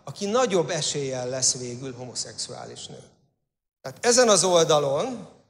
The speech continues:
ezen az oldalon ez kedvező volt az apának, de nem genetikai ok, hanem ilyen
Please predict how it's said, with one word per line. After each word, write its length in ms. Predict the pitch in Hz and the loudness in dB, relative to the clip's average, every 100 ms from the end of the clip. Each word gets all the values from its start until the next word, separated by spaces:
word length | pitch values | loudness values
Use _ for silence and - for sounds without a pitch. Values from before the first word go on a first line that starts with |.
| _ _ | _ _
ezen 260 | 180 190 180 | -6 0 0
az 140 | 165 | 2
oldalon 420 | 160 151 151 147 | 2 2 0 0
ez 260 | 139 131 - | -2 0 0
kedvező 500 | - 185 165 131 131 | -2 -4 -2 -2 -2
volt 240 | 123 123 | -4 -6
az 120 | 120 117 | -6 -6
apának, 720 | 147 156 165 180 196 196 - _ _ _ _ | -6 -4 -4 -2 -6 -6 -20 _ _ _ _
de 80 | - | -10
nem 220 | 160 156 | -8 -8
genetikai 600 | 139 160 143 - - 139 | -6 -6 -6 -12 -10 -10
ok, 140 | 135 135 | -10 -14
hanem 300 | 135 127 127 | -16 -14 -14
ilyen 180 | 120 | -14